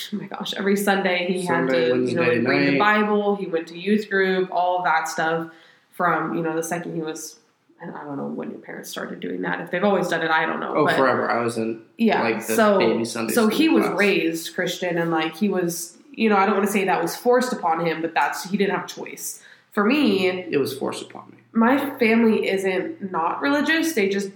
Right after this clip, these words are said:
Speaker 1: we just didn't really go to church. Um, I was, my mom is,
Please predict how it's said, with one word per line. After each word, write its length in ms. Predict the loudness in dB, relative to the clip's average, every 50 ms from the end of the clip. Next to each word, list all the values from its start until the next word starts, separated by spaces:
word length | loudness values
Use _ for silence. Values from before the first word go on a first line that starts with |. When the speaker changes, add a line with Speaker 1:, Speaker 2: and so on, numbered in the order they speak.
| -10 -4
Speaker 1:
we 120 | 0 2 2
just 160 | 2 2 2
didn't 160 | 0 -2 -2
really 180 | -2 -2 -2 0
go 80 | -2 -2
to 80 | -4 -4
church. 460 | -8 -8 -8 -8 -8 -10 -10 -12 -10 -6
Um, 720 | -4 -2 -2 0 0 0 -2 -2 -4 -6 -8 -10 -12 -16 -20 _ _ _ 0
I 100 | 2 2 4
was, 140 | 4 2 0 -2 -6 -8 -6 -4
my 300 | -2 0 2 2 2 2
mom 320 | 2 2 2 2 2 0 0
is, 340 | 0 -2 -4 -6 -8 -12